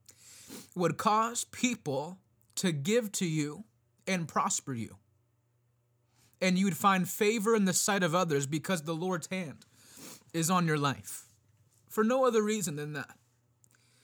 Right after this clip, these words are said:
You know, I didn't, I didn't preach one time in January. Just being honest.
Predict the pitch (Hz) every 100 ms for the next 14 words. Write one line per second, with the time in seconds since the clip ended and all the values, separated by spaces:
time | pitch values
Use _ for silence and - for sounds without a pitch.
0 | _ _ _ _ _ - 202 180 240 277
1 | - - 208 247 190 175 220 208 - 175
2 | 190 208 202 202 175 127 143 156 156 139
3 | 165 147 113 95 95 - _ _ _ _
4 | _ _ _ _ - 120 127 165 156 151
5 | 233 - -